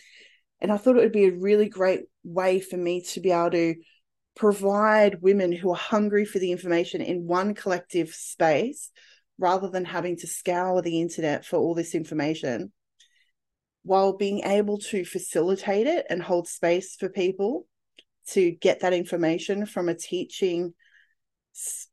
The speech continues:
space rather than a mother-led space. And th-, it still be, will be mother-led and supported,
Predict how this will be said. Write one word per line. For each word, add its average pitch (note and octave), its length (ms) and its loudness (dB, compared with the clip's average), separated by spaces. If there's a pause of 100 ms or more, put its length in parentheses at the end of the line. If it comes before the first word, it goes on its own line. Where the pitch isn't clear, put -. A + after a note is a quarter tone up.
space G3 640 0
rather F3+ 320 2
than E3+ 340 0
a E3+ 100 -4
mother-led F3 600 2
space. G#3 400 0
And G3+ 260 -4
th-, A3 220 0
it - 180 0
still C4+ 220 0
be, A#3 160 4
will G#3+ 320 4
be G3 160 0
mother-led E3+ 560 2
and E3+ 140 -4
supported, F3+ 640 2